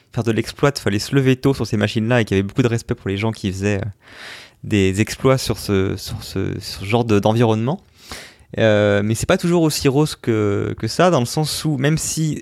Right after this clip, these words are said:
euh, des fois la plateforme fournit beaucoup d'outils et de moyens aux développeurs de f-, de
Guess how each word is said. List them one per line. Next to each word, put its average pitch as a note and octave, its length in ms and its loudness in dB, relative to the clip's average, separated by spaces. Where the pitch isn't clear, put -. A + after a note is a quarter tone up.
euh, A2+ 160 2
des A#2 120 0
fois C#3 160 0
la A#2 100 2
plateforme B2 420 0
fournit A#2 420 0
beaucoup C3 380 -4
d'outils C3+ 500 -4
et - 80 2
de A2+ 80 6
moyens B2 340 4
aux - 20 4
développeurs A#2 600 4
de G2 400 2
f-, - 180 -14
de A2 320 -6